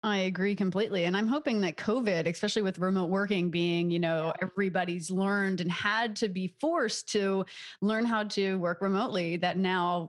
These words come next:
Speaker 1: that's built in this new flexibility, this new lifestyle for people. And I, I hope that it continues. Um,
Speaker 2: Also with a recognition, and I, I think it also highlighted that that's a, that that's a gift in and of itself. That for a lot of people,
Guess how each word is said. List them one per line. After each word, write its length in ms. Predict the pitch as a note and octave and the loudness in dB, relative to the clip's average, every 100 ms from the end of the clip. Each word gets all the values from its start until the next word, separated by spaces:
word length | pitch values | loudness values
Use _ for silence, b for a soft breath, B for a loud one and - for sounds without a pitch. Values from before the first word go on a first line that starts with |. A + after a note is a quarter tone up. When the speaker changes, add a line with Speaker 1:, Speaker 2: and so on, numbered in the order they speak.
| F3 | -2
Speaker 1:
that's 300 | F#3+ - - | -2 -2 -6
built 320 | - F#3 F3+ | -2 0 0
in 240 | F#3 F#3+ G3+ | 0 2 2
this 220 | E3 - | 0 0
new 100 | F#3+ | -2
flexibility, 880 | E3 E3 - - E3 A3+ A3 G#3 G#3+ | 0 -2 -2 -2 0 0 0 0 -2
this 200 | E3 E3+ | -2 0
new 120 | E3 | 0
lifestyle 760 | E3 F#3+ A3 - G3+ G3+ G3+ | 2 0 -2 0 0 2 0
for 160 | G3+ G3+ | 0 -4
people. 540 | G3 G#3 G3 F#3+ F#3 | -4 -2 0 0 2
And 340 | E3+ E3 E3+ D#3+ | 0 0 -2 -2
I, 300 | D#3+ E3 E3+ B B B - | 0 0 -2 B B B -4
I 60 | |
hope 200 | F3+ F#3+ G#3 | -2 -2 0
that 120 | F#3 | -2
it 80 | D3+ | -2
continues. 920 | D#3+ - G3 B3 F3 G#2+ A#2 - - B B B - | -4 -2 -2 0 0 -4 -10 -12 -14 B B B -4
Um, 320 | F3 D#3+ D#3 | 0 0 0
Speaker 2:
Also 260 | D3+ D#3 G3 | -2 0 0
with 140 | E3+ | 0
a 80 | E3 | 0
recognition, 720 | D#3 D#3 D3+ D3+ C#3+ D#3+ D3+ D3+ | 0 -2 -2 -2 -2 -2 -2 -4
and 80 | D3+ D3+ | -4 -4
I, 160 | C#3+ - | -4 -6
I 40 | |
think 160 | D#3 D#3+ | -4 -2
it 100 | D3 | 0
also 340 | D3 F#3+ D3+ | 0 -2 -4
highlighted 500 | C3 D#3+ F3 D3 C3+ C3 | -2 -2 0 -2 -2 -4
that 120 | C3 - | -6 -6
that's 240 | D#3 D3 - | -6 -4 -8
a, 20 | - - | -12 -8
that 120 | D3+ - | -6 -4
that's 200 | D3+ D3+ | -6 -6
a 40 | |
gift 260 | B2 C#3 C3+ | -4 -4 -4
in 140 | C#3 | -6
and 80 | C3+ | -4
of 100 | B2+ | -6
itself. 400 | A#2+ - A#2+ - _ - | -8 -12 -14 -18 _ -12
That 180 | C3 - | -10 -4
for 80 | D#3 | -2
a 60 | |
lot 180 | D3 D3+ | 0 -2
of 80 | D#3 | -4
people, 420 | D3+ C#3 C3+ | -6 -4 -4